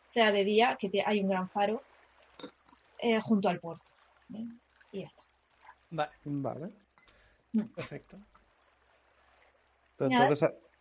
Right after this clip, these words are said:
Speaker 3: ¿lo dejamos aquí o la-, porque
Speaker 2: Sí.
Speaker 3: ahora ya sí que tendría que estar Jaime, ¿no? Entiendo.
Speaker 2: Claro.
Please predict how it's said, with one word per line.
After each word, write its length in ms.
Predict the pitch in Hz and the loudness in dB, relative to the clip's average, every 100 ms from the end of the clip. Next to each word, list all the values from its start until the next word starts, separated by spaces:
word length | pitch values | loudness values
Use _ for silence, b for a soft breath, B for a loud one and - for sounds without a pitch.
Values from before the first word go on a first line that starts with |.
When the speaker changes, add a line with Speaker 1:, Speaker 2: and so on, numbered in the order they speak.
| _ | _
Speaker 3:
¿lo 200 | 165 147 143 | 0 4 4
dejamos 420 | 135 147 143 139 | 2 2 2 2
aquí 340 | 139 202 247 | 0 0 2
o 200 | 233 190 | 4 6
la-, 560 | 175 160 156 151 147 143 | 8 8 8 8 6 4
porque 200 | 170 151 | 2 0
Speaker 2:
Sí. 60 | 135 | 2
Speaker 3:
ahora 200 | 135 135 | 4 4
ya 120 | 131 | 2
sí 80 | 127 | 2
que 80 | 160 | 2
tendría 240 | 151 139 | 4 4
que 60 | 131 | 2
estar 200 | 123 123 | 2 0
Jaime, 340 | - 170 143 | 2 2 2
¿no? 80 | 139 | 0
Entiendo. 400 | 147 139 147 196 | -2 -2 -4 -6
Speaker 2:
Claro. 240 | 226 147 | -6 -8